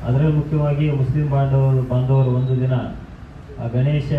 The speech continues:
ಪೂಜೆನೇ ನಾವೇ ಮಾಡ್ತೀವಿ ಅಂತೇಳಿ ಹೇಳ್ಕೊಂಡಿದ್ದು ಬಹಳ ಒಂದು ಒಳ್ಳೆಯ ಬೆಳವಣಿಗೆ. ಇದು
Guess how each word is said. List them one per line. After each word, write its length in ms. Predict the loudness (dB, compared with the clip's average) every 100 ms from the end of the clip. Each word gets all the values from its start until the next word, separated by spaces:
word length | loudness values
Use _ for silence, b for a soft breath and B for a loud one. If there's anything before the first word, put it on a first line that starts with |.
| 2
ಪೂಜೆನೇ 440 | 4 4 2 2 0
ನಾವೇ 320 | 0 0 2
ಮಾಡ್ತೀವಿ 340 | 2 2 2
ಅಂತೇಳಿ 380 | 2 2 0 0
ಹೇಳ್ಕೊಂಡಿದ್ದು 520 | 0 -2 -2 -4 -4
ಬಹಳ 220 | -4 -2 -2 -2 -6
ಒಂದು 420 | -8 -10 -8 0
ಒಳ್ಳೆಯ 220 | 4 4
ಬೆಳವಣಿಗೆ. 640 | 4 4 4 4 2 -2 -4 -12 -16 -16 -16 -14 -10
ಇದು 200 | -2